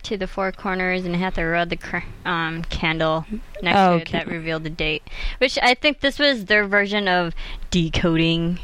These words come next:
Speaker 2: Yeah.
Speaker 1: 'Cause all the other episodes, like, you have to look at images or
Speaker 2: Mm-hmm.
Speaker 1: some kind of decoding or decrypting kinda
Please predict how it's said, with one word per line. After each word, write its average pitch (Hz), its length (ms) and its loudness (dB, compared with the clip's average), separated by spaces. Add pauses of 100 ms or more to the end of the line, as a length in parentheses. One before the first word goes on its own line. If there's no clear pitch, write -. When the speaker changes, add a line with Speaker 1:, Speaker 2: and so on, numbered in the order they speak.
(120)
Speaker 2:
Yeah. 180 400 6
Speaker 1:
'Cause 165 100 2
all 220 220 4
the 208 160 2
other 208 260 6
episodes, 196 880 0
like, 165 240 -2
you 170 80 0
have 170 180 2
to 160 280 0
look 175 260 2
at 214 140 2
images 196 600 2
or 175 100 0
Speaker 2:
Mm-hmm. 190 340 6
Speaker 1:
some 214 240 2
kind 208 260 2
of 185 80 -2
decoding 165 640 -2 (240)
or 170 160 -2
decrypting 165 840 -2
kinda 160 440 -2